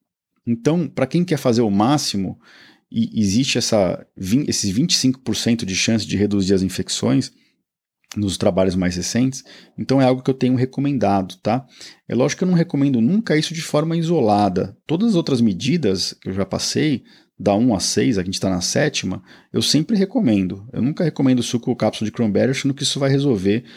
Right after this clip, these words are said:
a vida da paciente. Mas é algo que é muito perguntado pra gente no consultório, nas redes sociais. Então eu tô falando pra vocês aqui. Eu recomendo sim,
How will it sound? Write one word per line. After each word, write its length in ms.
a 120
vida 260
da 100
paciente. 640
Mas 240
é 80
algo 240
que 300
é 100
muito 260
perguntado 600
pra 220
gente 640
no 180
consultório, 640
nas 140
redes 180
sociais. 540
Então 240
eu 40
tô 120
falando 260
pra 100
vocês 320
aqui. 320
Eu 80
recomendo 540
sim, 420